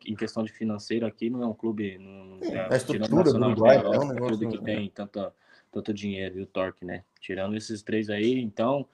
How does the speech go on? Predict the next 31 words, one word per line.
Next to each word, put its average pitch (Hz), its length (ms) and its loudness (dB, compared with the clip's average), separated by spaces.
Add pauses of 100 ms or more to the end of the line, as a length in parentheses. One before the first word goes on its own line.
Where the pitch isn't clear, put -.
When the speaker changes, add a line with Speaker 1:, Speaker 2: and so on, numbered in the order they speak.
(320)
Speaker 1:
depende 170 360 2
de 175 100 0
tudo, 156 380 2
né? 139 300 2 (320)
É, 90 240 -8
às 90 100 -8
vezes 101 560 -8 (340)
possa 98 380 -4
acontecer 95 560 -6
isso, 95 400 -4 (760)
mas 90 440 -4
eu 92 100 -8
creio 107 220 -4
que 131 220 0
sim. 127 540 -6
Eu - 140 0
creio 180 220 4
que 185 140 0
vai 170 140 6
vir 170 120 2
muito 160 200 0
mais 156 200 2
brasileiro, 135 440 2
agora 120 240 4
as 120 60 -4
portas 120 300 -4
tá 117 80 4
se 117 160 -4
abrindo 104 320 -8
também, 95 400 -14
entendeu? 101 440 -18